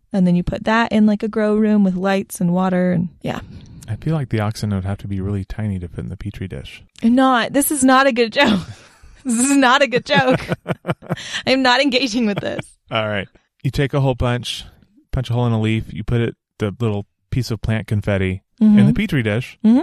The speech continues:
Speaker 2: and you make a new plant from it.
Speaker 1: Yes.
Speaker 2: That is pretty wild.
Speaker 1: It's buck wild. Yeah, it's very cool. We do it a lot for science. Sometimes we do it for, like, woody plants where you have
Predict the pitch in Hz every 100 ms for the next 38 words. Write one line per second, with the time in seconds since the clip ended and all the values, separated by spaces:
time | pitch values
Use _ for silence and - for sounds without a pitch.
0 | 466 - 123 143 139 143 156 139 117 92
1 | 85 - 185 190 - - - 147 180 143
2 | - 139 131 123 87 233 247 - - -
3 | _ - 170 190 - - - - - -
4 | - 175 - - 185 175 175 175 220 233
5 | 302 285 233 - - 190 185 226 214 233
6 | 233 - - - - - - 196 208 196
7 | 202 190 185 - - 180 - 170 165 175
8 | 196 226 - 285 294 311 - 208 190 185
9 | 180 185 180 175 175